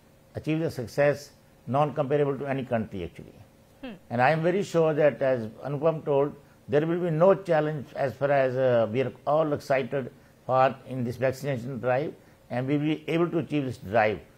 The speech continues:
Speaker 1: And there, the hesitancy of not get, of not getting vaccination will be also very much less now.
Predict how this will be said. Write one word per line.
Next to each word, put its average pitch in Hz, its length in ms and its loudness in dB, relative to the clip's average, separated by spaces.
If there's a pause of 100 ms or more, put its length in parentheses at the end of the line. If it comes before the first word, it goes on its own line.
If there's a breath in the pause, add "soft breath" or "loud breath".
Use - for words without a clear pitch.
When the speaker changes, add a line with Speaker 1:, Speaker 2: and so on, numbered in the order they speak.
(220 soft breath)
Speaker 1:
And 120 140 -4
there, 147 280 2
the 127 100 -4
hesitancy 156 760 -4
of 117 200 -2
not 135 480 -2
get, 147 200 -8
of 131 540 -4
not 131 280 0
getting 151 280 -6
vaccination 135 720 -10 (420 soft breath)
will 135 120 -2
be 160 100 4
also 147 260 6
very 143 200 -2
much 143 240 -2
less 131 300 -4
now. 117 360 0